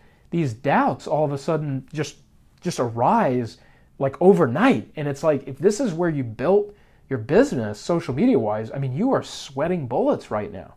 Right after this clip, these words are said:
You know, this is a real problem for you. So that's why we encourage you guys that, yes, you need to be active on these platforms. The more omni-channel you can get, the better.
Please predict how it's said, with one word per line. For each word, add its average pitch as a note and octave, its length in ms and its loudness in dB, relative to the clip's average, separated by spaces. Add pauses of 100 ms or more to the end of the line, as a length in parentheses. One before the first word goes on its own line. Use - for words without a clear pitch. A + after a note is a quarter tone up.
(460)
You C3+ 100 -4
know, B2+ 80 -2
this F3+ 160 -2
is F#3+ 100 2
a D#3 60 0
real D#3+ 340 6
problem F3 640 0
for G#2 160 -10
you. E2 200 -14 (420)
So - 140 -2
that's G#3 260 6
why A3+ 100 8
we F#3+ 140 8
encourage F3 440 6
you D3 60 0
guys C#3 300 4
that, C3 80 -4
yes, F3+ 340 2
you D#3+ 60 -4
need D#3 60 -4
to D3+ 80 -2
be C#3+ 100 2
active D#3 300 0
on C#3+ 100 -4
these B2 160 -6
platforms. E3+ 640 0
The B2+ 60 -4
more B2+ 160 -4
omni-channel C3+ 720 -2
you A#2+ 140 -2
can A#2 160 -8
get, D3 240 0
the - 40 -10
better. D#3 500 2